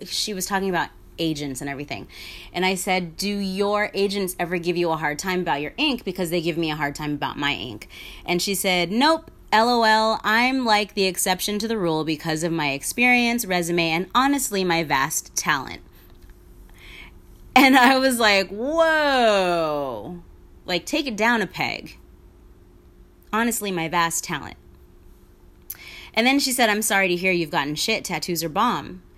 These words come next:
Um, and so my initial thought was, "Whoa, somebody's full of themselves,"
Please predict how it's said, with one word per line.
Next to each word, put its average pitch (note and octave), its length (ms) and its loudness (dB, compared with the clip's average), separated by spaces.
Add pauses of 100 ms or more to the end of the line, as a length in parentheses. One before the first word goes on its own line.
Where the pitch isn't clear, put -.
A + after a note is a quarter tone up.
(720)
Um, E3+ 440 4 (320)
and A3 100 2
so B3+ 200 4
my B3 120 2
initial D#4+ 420 0
thought G3+ 280 4
was, F#3+ 220 0
"Whoa, F3+ 600 0 (1300)
somebody's C4+ 460 -2
full D3+ 240 -4
of C3 80 -8
themselves," C#3+ 720 -8